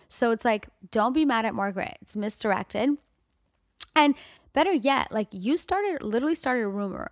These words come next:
last season about something that wasn't true, told everyone about it,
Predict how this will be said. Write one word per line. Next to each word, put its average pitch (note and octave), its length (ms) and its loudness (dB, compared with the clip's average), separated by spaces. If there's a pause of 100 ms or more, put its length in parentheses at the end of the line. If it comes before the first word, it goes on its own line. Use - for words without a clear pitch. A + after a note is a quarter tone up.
(120)
last G#3+ 400 0
season A3 580 -4
about G3+ 440 0
something D4+ 260 0
that B3 300 2
wasn't A#3+ 320 -2
true, F#3+ 300 -4
told D4 300 0
everyone G#3+ 380 -2
about G3 320 2
it, - 140 -6